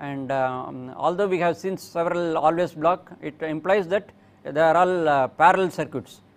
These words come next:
It is not a sequential circuit, as I have been impressing, uh, time and again. And, uh, when the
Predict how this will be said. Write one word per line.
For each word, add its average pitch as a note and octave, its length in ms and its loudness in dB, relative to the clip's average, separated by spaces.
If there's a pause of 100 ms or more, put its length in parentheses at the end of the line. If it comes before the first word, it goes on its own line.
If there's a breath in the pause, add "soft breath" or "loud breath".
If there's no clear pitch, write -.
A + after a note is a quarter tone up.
(160)
It D3 120 -10
is C3+ 100 -6
not F3+ 160 0
a E3 60 -2
sequential E3+ 420 -6
circuit, D#3+ 300 -8
as D#3+ 180 -4
I D3+ 80 -2
have C#3+ 160 -4
been D3 100 -4
impressing, C3 840 -8
uh, A2 160 -12
time C3+ 160 -2
and B2 100 -6
again. G2+ 220 -8 (520 loud breath)
And, C3+ 260 -8
uh, C3+ 80 0
when D#3+ 260 -2
the C#3 400 -2